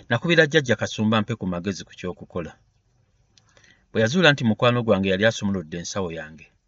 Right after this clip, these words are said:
yamugoba mu lubiri omwo. Olw'obutaba na mulimu,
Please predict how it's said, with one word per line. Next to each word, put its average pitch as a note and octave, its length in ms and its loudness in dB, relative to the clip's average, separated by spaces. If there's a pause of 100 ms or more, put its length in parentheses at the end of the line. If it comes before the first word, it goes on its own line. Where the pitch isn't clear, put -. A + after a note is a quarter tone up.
(300)
yamugoba G2+ 400 -2
mu F#2+ 120 -2
lubiri E2+ 360 -8
omwo. D#2 240 -16 (2250)
Olw'obutaba D#3+ 500 6
na G#2 100 4
mulimu, F2+ 340 -2